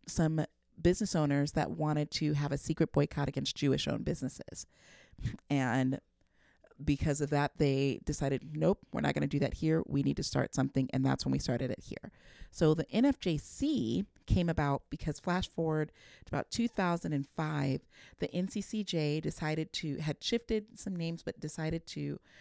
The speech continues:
um, dissolve, and they started in two thousand six. But the organization and many of the affiliates, and there's about sixteen of us around the country,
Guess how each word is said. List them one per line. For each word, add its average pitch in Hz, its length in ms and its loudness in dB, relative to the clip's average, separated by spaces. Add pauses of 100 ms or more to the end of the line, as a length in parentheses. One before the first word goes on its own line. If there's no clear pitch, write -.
(260)
um, 143 380 -2 (120)
dissolve, 156 640 -2 (140)
and 147 260 2
they 143 140 0
started 151 480 -2
in 139 160 -6
two 160 140 -8
thousand 139 320 -4
six. - 400 -10 (220)
But 165 180 2
the 165 80 0
organization 175 720 0
and 151 260 0 (160)
many 165 420 4
of 180 140 -2
the 156 120 2
affiliates, 151 640 0
and 165 200 -2
there's 160 160 -2
about 165 200 -6
sixteen 185 640 -4 (640)
of 170 140 2
us 175 200 2
around 151 300 2
the 165 100 0
country, 151 600 -2